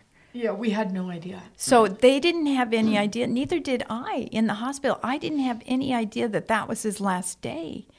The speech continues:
Speaker 2: That's not what we were thinking. It's not what any of us knew. So now I was gonna have to share the hardest news that a parent could share with their kids,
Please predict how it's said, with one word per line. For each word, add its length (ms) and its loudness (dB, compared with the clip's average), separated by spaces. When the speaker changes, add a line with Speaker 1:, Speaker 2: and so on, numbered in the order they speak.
Speaker 2:
That's 200 -4
not 160 4
what 120 2
we 120 0
were 120 4
thinking. 600 -6
It's 240 -6
not 280 -2
what 220 -2
any 240 -2
of 120 -2
us 260 -4
knew. 320 -6
So 180 0
now 240 6
I 100 8
was 140 2
gonna 180 6
have 240 2
to 80 2
share 300 2
the 120 0
hardest 580 0
news 640 -2
that 160 -2
a 20 -4
parent 460 -6
could 180 -6
share 260 0
with 180 -4
their 120 -4
kids, 640 -8